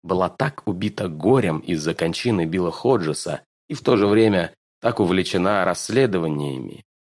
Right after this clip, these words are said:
Потому ли, что она доверяла своей матери? Ответ "да" на все три вопроса, но тем не менее. "Я видела бумаги", шепчет она.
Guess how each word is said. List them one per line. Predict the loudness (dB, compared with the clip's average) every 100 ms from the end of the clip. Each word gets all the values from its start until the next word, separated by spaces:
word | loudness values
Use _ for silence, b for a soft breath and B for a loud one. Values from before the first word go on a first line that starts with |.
| _ _ _ _ -12 -6
Потому | -2 2 4
ли, | 6 4
что | 2 2
она | 2 2
доверяла | 0 0 2 2 0
своей | -4 -2 0 0
матери? | -2 -4 -8 -12 -12 _ _ _ _ _
Ответ | -8 2 2 2 -2 _ _ -10
"да" | 0 0 0 -6 _ _ -6
на | -6
все | 0 2 2
три | 2 2
вопроса, | 2 2 0 0 -4 -2
но | 0 2 0 -4 -8
тем | -2 0 0
не | -2
менее. | 0 0 0 -2 -8 -12 -20 _ _ _ _ _ _ _ -8
"Я | -2 0
видела | 0 -2 -4 -4
бумаги", | -4 -4 -2 -2 -2 -4 -10 -14 _
шепчет | -12 -6 -6 -4 -2 0
она. | 0 0 -2 -8